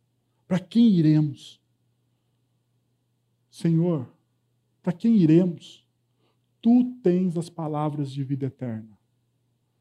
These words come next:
Nós cremos e sabemos que és o Santo de Deus.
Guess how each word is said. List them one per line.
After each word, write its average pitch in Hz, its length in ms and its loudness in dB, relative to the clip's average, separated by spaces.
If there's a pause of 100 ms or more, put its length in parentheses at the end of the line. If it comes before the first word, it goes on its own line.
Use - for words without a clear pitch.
(240)
Nós 180 180 -4
cremos 190 600 -4 (1000)
e 156 60 -6
sabemos 135 880 -6 (800)
que 143 120 -4
és 139 560 -4 (400)
o 139 80 -8
Santo 123 360 -4
de 113 100 -8
Deus. - 500 -16